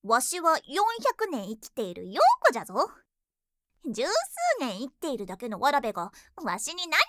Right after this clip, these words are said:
ができるというのじゃ。ちょっと力が強かろうが、わしに危険が及ぶことなどない。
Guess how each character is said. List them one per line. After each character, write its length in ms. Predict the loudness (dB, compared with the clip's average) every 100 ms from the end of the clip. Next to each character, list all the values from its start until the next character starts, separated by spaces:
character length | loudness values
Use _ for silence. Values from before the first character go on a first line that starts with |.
| 4
が 60 | 2
で 100 | 0
き 120 | -6
る 100 | -8
と 100 | -8
い 80 | -6
う 80 | -4
の 120 | -4
じ 100 | -6
ゃ。 180 | -12 -20 _ _ _ _ _ _ _ 0
ち 80 |
ょ 60 | 0
っ 80 | 0
と 100 | -10
力 340 | -10 0 2 2
が 100 | -2
強 240 | -4 -2
か 140 | 0
ろ 140 | 2 2
う 20 |
が、 180 | 0 -10 _ _ _
わ 160 | 0 0
し 160 | 0
に 140 | -8 -10
危 100 | -6
険 220 | -2 0 2
が 80 |
及 180 | 4 2
ぶ 80 | 0
こ 80 | -4
と 100 | 0
な 120 | 0
ど 100 | 0
な 120 |
い。 20 | 0